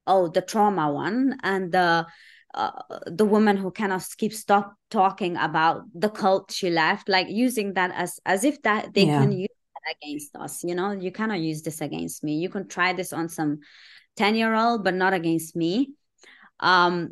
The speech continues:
Speaker 1: these labels, you know, um, and I fight back. I really fight back with words and with my body.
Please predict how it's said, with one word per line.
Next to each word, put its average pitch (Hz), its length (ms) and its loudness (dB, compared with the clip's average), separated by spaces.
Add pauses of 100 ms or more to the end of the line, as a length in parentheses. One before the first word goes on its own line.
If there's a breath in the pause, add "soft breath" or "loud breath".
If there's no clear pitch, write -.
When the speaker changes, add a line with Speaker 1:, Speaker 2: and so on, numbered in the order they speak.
(140)
Speaker 1:
these 220 260 -4
labels, 202 540 2
you 160 80 0
know, 196 340 -2
um, 165 520 -2 (580)
and 202 400 0
I 220 120 2
fight 233 280 -2
back. 156 220 -6 (280)
I 170 80 0
really 208 260 0
fight 196 260 -2
back 160 280 -4
with 180 280 -4
words 160 400 0
and 202 240 0
with 233 200 4
my 226 200 2
body. 196 500 2